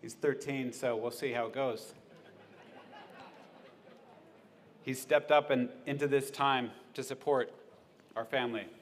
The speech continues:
Six-year-old Kigani Jackson, Kutaktik, who remains an inspiration with his energy and enthusiasm.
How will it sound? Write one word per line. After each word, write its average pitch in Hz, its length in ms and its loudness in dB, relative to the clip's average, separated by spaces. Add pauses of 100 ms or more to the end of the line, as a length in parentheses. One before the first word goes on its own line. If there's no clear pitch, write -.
(880)
Six-year-old 147 560 -2
Kigani 147 440 2
Jackson, 127 540 0 (560)
Kutaktik, 156 840 0 (2000)
who 131 80 -4
remains 139 400 2
an 131 100 -2
inspiration 135 760 0 (200)
with 123 100 -4
his 127 140 -4
energy 135 400 -2
and 127 100 0
enthusiasm. 120 760 -2